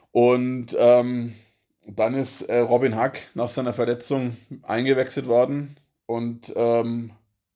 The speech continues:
hat wie im Hinspiel den eins zu null Siegtreffer erzielt. Kannst du dich noch erinnern, äh, an den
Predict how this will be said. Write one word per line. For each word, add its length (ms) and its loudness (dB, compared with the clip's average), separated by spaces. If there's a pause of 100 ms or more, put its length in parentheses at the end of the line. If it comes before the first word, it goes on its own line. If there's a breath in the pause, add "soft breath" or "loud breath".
hat 340 -4
wie 300 -4
im 180 -4
Hinspiel 540 -2 (300)
den 140 -2
eins 280 -4
zu 100 -10
null 100 -2
Siegtreffer 460 -6
erzielt. 420 -6
Kannst 220 -8
du 60 -8
dich 80 -2
noch 60 0
erinnern, 360 -4
äh, 40 -14
an 440 -8
den 320 -12